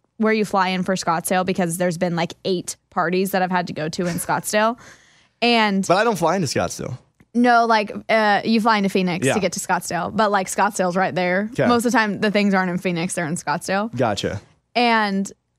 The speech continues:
Speaker 1: I've seen them multiple times, and I'm like, "I don't wanna keep spending my money to go back to a place I've already been."
Speaker 2: Okay.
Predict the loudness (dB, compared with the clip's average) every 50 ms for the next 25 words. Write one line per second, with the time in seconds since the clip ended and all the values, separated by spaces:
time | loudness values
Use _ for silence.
0 | 0 0 0 0 0 0 0 2 2 2 2 2 2 0 0 0 -2 -4 -2 0
1 | 0 0 0 0 0 -2 0 0 0 0 0 0 -2 -2 -6 _ _ _ _ _
2 | _ _ _ _ 0 2 4 4 4 2 0 0 2 2 2 2 2 2 0 0
3 | 0 0 -2 -2 -2 -2 -2 0 0 0 0 0 0 0 0 0 -2 0 -2 0
4 | -2 0 0 0 0 0 -2 -2 -2 -2 -2 -4 -2 -2 -2 -2 -2 -2 -4 -4
5 | -6 -6 -6 -2 -2 -2 0 2 0 0